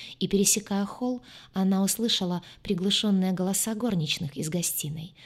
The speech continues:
Но многие обитатели западного крыла ещё, конечно, спали, поэтому на втором этаже, когда она взлетела по лестнице, царила полная тишина, и цоканье каблуков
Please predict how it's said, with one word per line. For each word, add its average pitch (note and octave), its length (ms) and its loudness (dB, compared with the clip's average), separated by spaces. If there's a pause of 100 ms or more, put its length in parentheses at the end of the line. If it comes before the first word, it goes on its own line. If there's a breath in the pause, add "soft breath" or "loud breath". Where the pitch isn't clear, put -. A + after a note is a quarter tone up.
(240 loud breath)
Но G3+ 140 6
многие G3+ 420 4
обитатели F#3+ 500 0
западного E3+ 480 -2
крыла F#3 320 -2
ещё, E3+ 300 2
конечно, F3 400 0
спали, F3 480 -4 (320 loud breath)
поэтому F#3 360 0
на F#3 100 4
втором A#3 380 0
этаже, D#3 380 -2 (320 loud breath)
когда E3+ 280 0
она E3+ 120 2
взлетела E3 480 -2
по E3+ 120 -6
лестнице, D#3+ 580 -6 (340 loud breath)
царила G#3 400 2
полная F#3+ 400 2
тишина, - 580 -4 (380 loud breath)
и - 80 -4
цоканье F#3 460 0
каблуков G3 560 -2